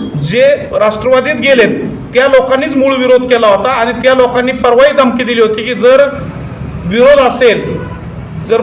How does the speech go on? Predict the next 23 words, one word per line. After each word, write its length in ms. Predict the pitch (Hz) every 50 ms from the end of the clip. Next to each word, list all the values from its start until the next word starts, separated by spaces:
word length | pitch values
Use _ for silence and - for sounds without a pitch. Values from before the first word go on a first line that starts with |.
| 196 214
एअरपोर्ट 440 | 220 233 240 - 247 269 269 254 254
तिथंच 220 | 254 - 302 294 247
होणार 240 | 233 240 240 233
असेल 220 | 233 233 240 269 240
तर 60 | 254
आमचा 220 | 240 - - 240
अजूनही 300 | 226 214 220 214 208 202
विरोध 260 | 185 175 151 139 117 120
आहे. 80 | 117 - - -
माझं 220 | 190 208 208 226
एक 100 | 226 226
प्रामाणिक 340 | 214 214 214 214 214 214 214
म्हणणं 240 | 202 202 190 190 196
आहे, 280 | 208 220 208 - - 196
एक 120 | 196 196
सांगतो, 500 | - - 185 180 - - 202 233 214 - - - - -
एअरपोर्ट 360 | 170 190 190 185 180 202 -
होणार, 400 | - - 160 175 185 214 226 226 226 - - - - - - -
पर्याय 260 | 190 190 202 208 202
जागा 260 | 196 202 202 185 196
जी 140 | 196 196 196
दिलेली 360 | 185 196 196 196 202 202 196
आहे 280 | 196 190 175 190 214